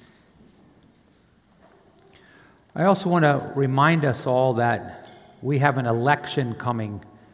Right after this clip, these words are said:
very quickly. And Christians, we need to be praying,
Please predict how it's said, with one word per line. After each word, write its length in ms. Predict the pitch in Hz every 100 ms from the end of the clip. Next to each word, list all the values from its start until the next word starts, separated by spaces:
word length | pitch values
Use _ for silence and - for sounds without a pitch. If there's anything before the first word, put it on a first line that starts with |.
| _ -
very 380 | 104 131 139
quickly. 560 | 131 - 143 - 110 90 - - - - - - - - - -
And 220 | 139 135
Christians, 560 | - 175 - 156 135 110
we 160 | 147
need 220 | 156 151
to 100 | 147
be 160 | 123 127
praying, 640 | 123 - 123 117 92 92